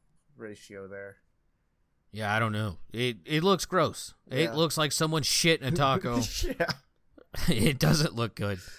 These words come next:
Speaker 2: But yeah, uh, they're discontinuing it because you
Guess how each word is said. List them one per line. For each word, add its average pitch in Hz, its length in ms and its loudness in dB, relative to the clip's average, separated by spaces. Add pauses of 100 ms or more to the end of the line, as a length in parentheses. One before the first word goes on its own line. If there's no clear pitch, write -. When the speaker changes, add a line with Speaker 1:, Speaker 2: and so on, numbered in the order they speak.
(540)
Speaker 2:
But 113 200 0
yeah, 143 220 4
uh, 104 300 2
they're 117 120 0
discontinuing 135 680 0 (140)
it - 80 -14
because 120 420 -2
you 131 140 -4